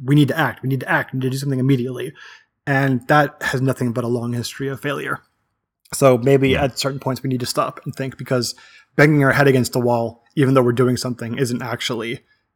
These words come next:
Speaker 1: uh, changing anything for the better.
Speaker 2: Hmm. All right. Uh, so I guess, I mean, we could probably keep talking about this show and related issues
Speaker 1: We
Speaker 2: for
Speaker 1: stopped talking about the show a
Speaker 2: for
Speaker 1: while ago.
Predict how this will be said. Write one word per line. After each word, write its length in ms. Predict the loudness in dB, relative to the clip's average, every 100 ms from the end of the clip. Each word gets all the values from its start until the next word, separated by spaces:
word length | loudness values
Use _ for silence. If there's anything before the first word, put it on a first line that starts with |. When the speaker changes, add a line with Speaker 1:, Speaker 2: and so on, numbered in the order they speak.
| _ _
Speaker 1:
uh, 200 | -4 -4
changing 320 | -2 -2 0 -4
anything 280 | -6 -10
for 140 | -14 -14
the 80 | -12
better. 380 | -10 -12 -14 _ _ _ _ _ _ _ _ _ _ -6
Speaker 2:
Hmm. 180 | -4 -4 -6 _ _ _ _ _ _ _ _ _ -4
All 100 | 2
right. 220 | 2 0 2
Uh, 300 | 8 8 6
so 360 | 0 4 6 6
I 100 | 4
guess, 380 | 4 2 -2 -6 -8
I 40 | 0
mean, 100 | 2
we 80 | 4
could 140 | 4
probably 220 | 4 4
keep 180 | 2 0
talking 260 | 2 2 0
about 200 | -2 0
this 160 | -4
show 420 | -4 2 4 6 6
and 320 | 2 -2 -4 _ _ -6 -6 0
related 460 | 4 4 4 2
issues 460 | 0 0 -4 -4 2
Speaker 1:
We 60 | 6
Speaker 2:
for 60 |
Speaker 1:
stopped 160 | 6 6
talking 180 | 2 2
about 120 | -2
the 60 |
show 200 | -2 0
a 40 | 0
Speaker 2:
for 60 |
Speaker 1:
while 140 | 0 -2
ago. 240 | -4 -8